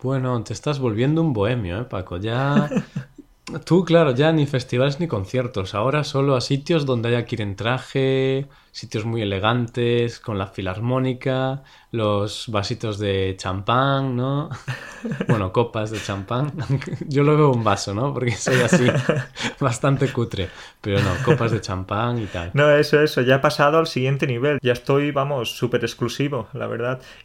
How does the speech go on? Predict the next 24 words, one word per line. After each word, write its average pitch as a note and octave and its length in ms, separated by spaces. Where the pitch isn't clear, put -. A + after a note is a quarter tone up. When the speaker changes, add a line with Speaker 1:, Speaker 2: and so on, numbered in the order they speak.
Speaker 2:
Ya F3+ 340
no F#3 160
puedo C#3 240
beber B2+ 220
nada B2+ 240
que B2+ 100
no A#2 140
sea G#2+ 400
vino, D#3 560
champán C#3 720
ni B2 100
nada. A#2 280
Ya D#3 440
la B2 140
cerveza, D#3 480
ya C#3+ 140
le B2+ 100
he A#2+ 40
dicho A#2 260
adiós G#2 260
a A2+ 40
la A2 80
cerveza. G#2+ 280
Speaker 1:
Claro. F2+ 200